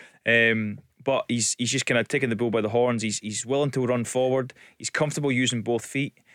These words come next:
Uh, defensively, his positioning is good, and I think he's a real, you know, he could be a real top player for Rangers. It's always gonna be hard from when you've got someone like Barisic, 'cause if Barisic is in top form, then Barisic plays.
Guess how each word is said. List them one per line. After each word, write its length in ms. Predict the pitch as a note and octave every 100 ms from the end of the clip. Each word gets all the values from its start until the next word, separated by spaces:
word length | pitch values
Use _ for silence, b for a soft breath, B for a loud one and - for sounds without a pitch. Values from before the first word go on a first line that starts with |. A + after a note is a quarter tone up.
| b b
Uh, 160 | G#2 A2
defensively, 600 | A2+ - C#3+ D3 - C3
his 80 | A#2+
positioning 380 | A#2 B2 - A2
is 80 | G#2+
good, 320 | C3+ C3+ - B B
and 80 | -
I 60 | C#3
think 180 | C#3+ A#2+
he's 140 | A#2
a 100 | A#2
real, 540 | A2+ B2+ C3 A#2+ A2 -
you 100 | A#2+
know, 80 | B2
he 60 | A2
could 140 | A#2+
be 80 | A2+
a 40 | A#2
real 180 | B2+
top 260 | A#2 B2 -
player 160 | A#2+ B2
for 120 | B2+
Rangers. 380 | C3+ C3 A2 - B B B
It's 120 | C#3+ D#3+
always 220 | D#3+ C#3+
gonna 120 | B2
be 80 | A#2
hard 260 | A2+ B2 A#2+
from 260 | A#2 A2+ -
when 120 | - A2+
you've 80 | G#2+
got 80 | -
someone 220 | A#2+ A2
like 120 | G#2
Barisic, 400 | A2+ A#2 A#2 A#2
'cause 120 | - A#2+
if 140 | A#2
Barisic 360 | D3 C#3+ A2+ G2+
is 120 | G2+
in 80 | G2+
top 220 | G2+ -
form, 240 | A2+ A2
then 140 | G#2+ G#2
Barisic 360 | G#2+ G#2+ - -
plays. 380 | B2 A#2 -